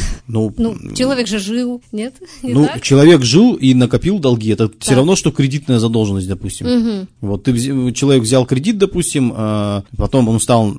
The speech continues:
Speaker 1: наследодателем в итоге в какой-то момент. Вот кредитор имеет право заявиться на взыскание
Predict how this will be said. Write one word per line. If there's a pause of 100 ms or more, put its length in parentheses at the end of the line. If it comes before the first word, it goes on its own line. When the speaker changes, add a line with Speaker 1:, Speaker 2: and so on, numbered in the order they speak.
Speaker 1:
наследодателем
в
итоге
в
какой-то
момент.
Вот
кредитор
имеет
право (100)
заявиться
на
взыскание